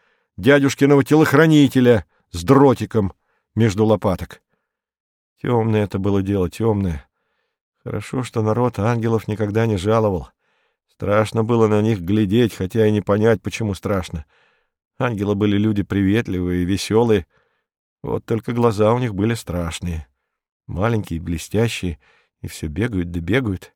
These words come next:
Нечеловеческие глаза, не мирные. Так народ и промолчал, хотя и дал ему отец-царь Простяга такую волю, что вспомнить стыдно. И то сказать, отец до переворота, говорят,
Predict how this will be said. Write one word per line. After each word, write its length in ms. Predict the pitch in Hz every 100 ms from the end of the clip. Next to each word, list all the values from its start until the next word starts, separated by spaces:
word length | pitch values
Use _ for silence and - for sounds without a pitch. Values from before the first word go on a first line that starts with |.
| _ _ _ _ _ -
Нечеловеческие 920 | 151 131 - 170 139 110 - - 95
глаза, 300 | 113 117 101
не 120 | 101 139
мирные. 540 | 131 104 98 82 71 _ _ _ _ _ _ _ _ _
Так 280 | - 139 -
народ 320 | 123 151 170
и 20 |
промолчал, 800 | 156 156 151 120 - 156 156 87 _ _ _ _ _ _ _
хотя 360 | - 107 147 127
и 80 | 120
дал 260 | 143 151
ему 360 | 135 131 135 -
отец-царь 800 | 139 123 131 120 - - 127 120
Простяга 580 | 120 120 - 135 127 120
такую 380 | 117 135 127
волю, 340 | 113 127 135 123
что 180 | - 120
вспомнить 600 | - - 151 147 139 -
стыдно. 420 | - 120 76 69 _ _ _ _ _ _ _
И 100 | -
то 160 | - 98
сказать, 460 | - 98 98 85 98
отец 360 | 107 156 107
до 140 | 90 117
переворота, 680 | 123 127 131 147 196 117
говорят, 460 | 92 117 135 160